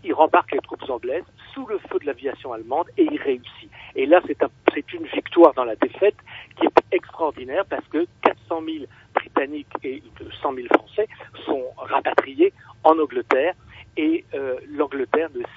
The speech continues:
signe pas la paix. Alors, les choses ne se règlent pas encore tout de suite, parce qu'il faudra, euh, attendre encore quelques mois, mais, euh, Churchill, là, vraiment, il a, euh, il, il gagne son pari, Hitler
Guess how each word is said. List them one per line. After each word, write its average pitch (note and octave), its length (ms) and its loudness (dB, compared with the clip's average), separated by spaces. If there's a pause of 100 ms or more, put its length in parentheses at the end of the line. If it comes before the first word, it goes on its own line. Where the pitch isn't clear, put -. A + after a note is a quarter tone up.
signe C#3+ 240 -14
pas C#3 180 0 (340)
la B2 140 2
paix. - 260 -8 (500)
Alors, B2 220 -6
les D3+ 160 4
choses F3+ 240 2
ne - 120 2
se C#3 60 2
règlent C#3 220 -2
pas - 140 6
encore C3+ 340 -2
tout - 100 -18
de - 160 -8
suite, C4+ 220 -6
parce - 140 -10
qu'il - 160 -20
faudra, C#3+ 600 -2
euh, A2 120 -10 (340)
attendre A#2+ 420 -2
encore B2+ 380 0
quelques B2+ 320 -4
mois, G3 300 4 (300)
mais, D#3 320 -4 (100)
euh, B2+ 160 -12 (120)
Churchill, - 460 -12
là, D#3+ 120 0
vraiment, D3 360 -4
il C3+ 240 -12
a, A#2+ 260 -6
euh, A#2+ 300 -14 (220)
il, - 80 -20 (100)
il - 160 -20
gagne F#3+ 200 2 (100)
son - 100 -2
pari, C#4 420 -2 (400)
Hitler F#3+ 340 6